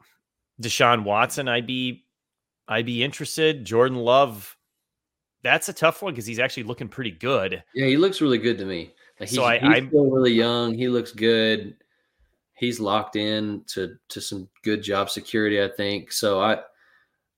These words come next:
Speaker 2: I would take Jordan Love above Drake Maye right now. Drake May's
Speaker 1: How
Speaker 2: a
Speaker 1: about
Speaker 2: mystery box to me.
Speaker 1: how about Brock Purdy? I don't know if, I don't know if you mentioned him. Wh-, where do you stand on Purdy?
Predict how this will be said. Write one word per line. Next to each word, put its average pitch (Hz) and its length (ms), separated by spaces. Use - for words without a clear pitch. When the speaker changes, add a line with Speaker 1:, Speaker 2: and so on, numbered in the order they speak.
Speaker 2:
I 139 100
would 156 160
take 113 220
Jordan 104 280
Love 90 280
above 87 500
Drake 90 260
Maye 85 200
right 82 220
now. 80 360
Drake 110 240
May's 110 120
Speaker 1:
How 165 40
Speaker 2:
a 175 40
Speaker 1:
about 240 120
Speaker 2:
mystery - 380
box - 220
to 92 60
me. 90 220
Speaker 1:
how 185 120
about 220 140
Brock 127 320
Purdy? 92 400
I 95 60
don't 107 160
know 117 60
if, 107 160
I 117 40
don't 120 80
know 123 60
if 110 100
you 117 60
mentioned 107 320
him. 92 380
Wh-, 123 280
where 131 160
do 202 60
you 175 80
stand 117 380
on 92 140
Purdy? 87 420